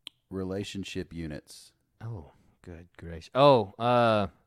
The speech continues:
Speaker 2: uh-huh. Yep.
Speaker 1: Yep.
Speaker 2: Yep.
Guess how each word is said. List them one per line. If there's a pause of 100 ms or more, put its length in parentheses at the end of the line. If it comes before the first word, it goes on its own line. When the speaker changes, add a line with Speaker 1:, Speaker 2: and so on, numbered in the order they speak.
(960)
Speaker 2:
uh-huh. (640)
Yep. (480)
Speaker 1:
Yep.
Speaker 2:
Yep.